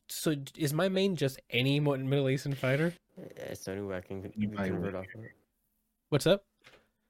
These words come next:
Speaker 3: Yeah, anybody with body hair.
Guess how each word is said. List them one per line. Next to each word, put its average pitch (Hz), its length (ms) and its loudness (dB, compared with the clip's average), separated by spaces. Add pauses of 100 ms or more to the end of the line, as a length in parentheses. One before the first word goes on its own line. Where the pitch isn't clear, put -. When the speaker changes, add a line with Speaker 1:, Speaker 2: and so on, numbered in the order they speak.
(1600)
Speaker 3:
Yeah, 101 80 -12
anybody 90 460 -4
with 85 180 -6
body 85 380 -8
hair. - 180 -16